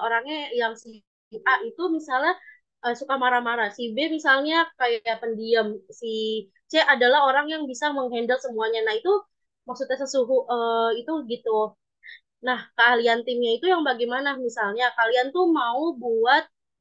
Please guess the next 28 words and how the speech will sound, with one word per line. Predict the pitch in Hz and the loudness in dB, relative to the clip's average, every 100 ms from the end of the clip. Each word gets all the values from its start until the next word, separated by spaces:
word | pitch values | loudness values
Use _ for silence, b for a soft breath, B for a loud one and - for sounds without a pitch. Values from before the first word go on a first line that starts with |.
| _ _ _ _ - | _ _ _ _ -4
animasi | 277 285 294 302 339 254 226 | -2 0 -2 0 -2 0 -2
gitu | 196 | -2
ya, | 185 _ - | -8 _ -12
mau | 240 | -10
buat | 208 269 285 285 | 0 4 4 4
animasi | 254 247 247 226 226 226 - 247 247 247 | 0 0 -2 -2 -2 -6 -14 -8 -6 -6
terkait | - - 226 226 226 220 233 | -8 -2 -2 2 2 2 -2
video | 247 208 214 220 220 214 214 214 214 - _ _ _ _ _ _ _ - | -10 -10 -4 0 2 4 6 6 4 -2 _ _ _ _ _ _ _ -6
pembelajaran | 262 247 240 214 240 240 240 240 240 | 0 4 4 4 4 4 2 0 -4
kimia. | 254 233 233 226 180 _ _ _ _ _ _ _ - | -6 -4 -2 -2 -4 _ _ _ _ _ _ _ -8
Nah, | 247 226 - _ | -6 -6 -12 _
misalnya | 247 240 262 339 370 | -8 2 4 6 4
ada | |
tiga | 302 240 | 2 2
orang | 233 240 240 247 | 4 4 2 -2
tim | 233 208 185 202 | -6 -6 -8 -14
gitu, | 196 202 196 | -12 -14 -12
misalnya | 226 269 294 277 | -4 2 2 2
tiga | 226 | 2
orang | 214 214 202 214 | 2 0 -2 -2
tim. | 226 208 254 | 0 0 -4
Nah, | 254 B B - | -8 B B 0
yang | 269 262 | 2 4
orang | 262 262 254 | 4 4 0
pertama | 262 254 240 254 | -2 0 2 0
ini | 254 415 269 294 302 _ _ _ | 2 2 2 -2 -6 _ _ _
mungkin, | 247 247 _ 359 | -12 -12 _ 2
eh, | 381 370 277 | 2 2 -2